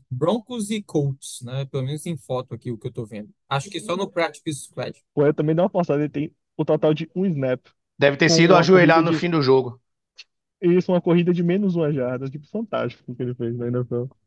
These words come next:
Speaker 2: Segu-, depois eu faço uma segunda inserção, que aí eu pedi, vou pedir a participação dela aqui. Ela vai comentar,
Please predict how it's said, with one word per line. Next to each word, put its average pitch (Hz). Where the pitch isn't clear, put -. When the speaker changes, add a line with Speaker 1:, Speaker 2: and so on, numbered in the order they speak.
Speaker 2:
Segu-, 147
depois 156
eu 180
faço 160
uma 165
segunda 165
inserção, 139
que 127
aí 127
eu 123
pedi, 123
vou 120
pedir 127
a 120
participação 123
dela 120
aqui. 127
Ela 135
vai 139
comentar, 156